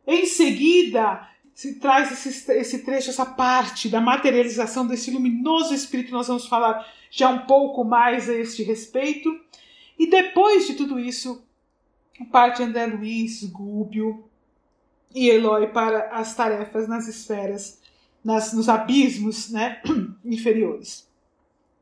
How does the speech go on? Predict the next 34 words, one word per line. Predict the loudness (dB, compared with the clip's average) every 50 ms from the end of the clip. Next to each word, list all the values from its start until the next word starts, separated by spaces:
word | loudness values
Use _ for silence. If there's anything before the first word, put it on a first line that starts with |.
| _ _ _ _ _ _ _ -2
Então, | -2 0 4 4 2 2 0 -4 -12 -20 _ _ -20 _ _ _
para | -6 -6
que | -6 -4
fique | -8 -6 -4 0
mais | 0 0 0 0 -4 -2
fácil | 0 2 2 2 0 -2 -6 -8
de | -8 -8 -8
nós | -6 -6 -6 -6 -8 -8 -12 -18 -20 _ _ _ _ _
entendermos. | -6 -6 -4 -2 0 0 0 0 0 -2 -2 -2 -4 -10 -14 -18 -18 -20 -20 -20 _ _ _ _ _ _ _
E | 2 4
aí | 4 4
vamos | 4 2 0 -2 -2 -4 -4
a, | -2 0 -2 -2 0 0 -2
ao | -2 -2
estudo | -2 -6 -8 -6 -4 -4 -2 -2 -2 -4
do | -6 -10
texto | -6 -4 -4 -2 -2 -4 -6 -6
em | -6 -6
si, | -8 -8 -6 -6 -6 -6 -8 -16 _ _ _ _ _ _ _ _ _ _ _ _ _ _ _ _ -10 -2
que | 0 2
é | 2
um | 2 0
texto | -2 -4 -4 -4 -4
belíssimo, | -2 -2 0 0 -2 -4 -6 -6 -8 -6
que | -4 -4
nos | -4 -2 -2
faz, | -2 -4 -4 -4 -12 -18 -20 -20 -20 _ -8 -4 0 0
nos | 0 0 0
remete | 0 2 2 2 2 0 0 -2
a | -4 -4
várias | -4 -2 -2 0 0 0 0 -2 -6 -8
coisas, | -4 -2 -2 -2 -2 -4 -4 -4
a | -2
várias | 0 2 2 4 4 2 0 -2 -2 -8